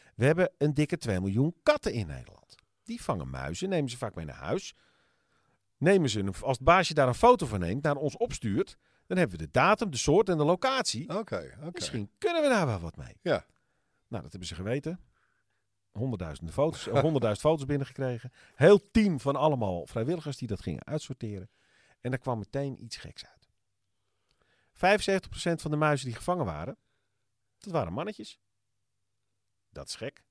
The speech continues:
Speaker 2: Ja, dat is raar.
Speaker 1: Zijn mannetjes zo dom?
Speaker 2: Ja.
Speaker 1: Zijn vrouwtjes niet lekker? Wat is er nou aan de hand?
Speaker 2: Ja.
Speaker 1: Nou, toen zijn ze gaan kijken met speciale geluidsapparatuur en, eh, eh, eh, lage cameraatjes. En toen hebben ze iets ontdekt dat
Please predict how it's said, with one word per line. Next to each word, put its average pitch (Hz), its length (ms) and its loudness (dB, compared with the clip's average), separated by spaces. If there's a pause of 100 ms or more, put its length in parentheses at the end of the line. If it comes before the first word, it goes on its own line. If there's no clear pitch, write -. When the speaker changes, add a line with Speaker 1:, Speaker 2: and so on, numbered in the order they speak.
Speaker 2:
Ja, - 340 -6
dat 107 140 -14
is 95 60 -16
raar. 78 380 -14
Speaker 1:
Zijn 110 200 -8
mannetjes 117 340 -4
zo 101 120 -2
dom? 143 300 -2 (140)
Speaker 2:
Ja. 143 220 -4 (240)
Speaker 1:
Zijn 123 260 -2
vrouwtjes 135 420 -2
niet 120 140 -2
lekker? 151 300 2 (1120)
Wat 156 180 0
is 170 120 -4
er 165 60 0
nou 147 140 2
aan 123 80 0
de 107 60 -2
hand? 78 160 -6
Speaker 2:
Ja. 165 100 0
Speaker 1:
Nou, 92 140 -4
toen 120 100 -10
zijn 180 220 2
ze 147 140 -2
gaan 120 300 -6
kijken 202 460 4
met 135 260 0 (280)
speciale 147 460 4
geluidsapparatuur 185 920 0 (340)
en, 123 300 -4
eh, 107 200 -2 (100)
eh, 101 320 -4
eh, 101 60 -2
lage 123 380 -2
cameraatjes. 170 720 2
En 139 100 -4
toen 139 120 -2
hebben 196 220 0
ze 156 80 -8
iets 165 160 -6
ontdekt 131 520 -2 (720)
dat 151 400 4